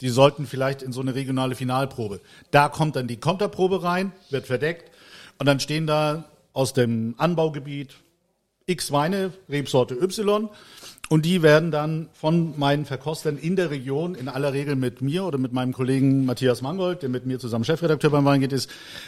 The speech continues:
werden die dann verkostet, blind. Und dann sehen wir Punkte rauf, runter, hin, her und dann stellen wir fest, da sind ein paar Weine dabei, die sind richtig geil. Die sollten nochmal probiert werden. Die kommen dann in die Bundesfinalprobe.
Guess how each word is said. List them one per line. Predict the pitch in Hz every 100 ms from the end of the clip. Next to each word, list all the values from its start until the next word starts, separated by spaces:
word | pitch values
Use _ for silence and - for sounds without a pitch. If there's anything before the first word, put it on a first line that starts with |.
| -
werden | 139 143
die | 143
dann | 143 135
verkostet, | 135 127 113 107 95
blind. | 123 120 - - _ _ _ _ _ _ _ _ -
Und | 156
dann | 165 175 165 _ _ _ _ _
sehen | - 165 185
wir | 180 170
Punkte | 170 - - 196 180 147
rauf, | 175 190 185
runter, | 175 180 147
hin, | 143 131
her | 135 185 262 254
und | 165
dann | 165
stellen | 156 165
wir | 160
fest, | 151 160
da |
sind | 143 143
ein |
paar | 143 165
Weine | 160 151
dabei, | 147 143
die | 135
sind | 127 135
richtig | 143 160 139
geil. | 113 - 78 - - -
Die | 147 165
sollten | 131 135 139 151
nochmal | 147 156 147
probiert | 117 117 117 104
werden. | 104 110
Die | 156
kommen | 160 170 175
dann | 170
in | 151 156
die | 165
Bundesfinalprobe. | 139 160 170 165 - 170 180 190 190 127 107 98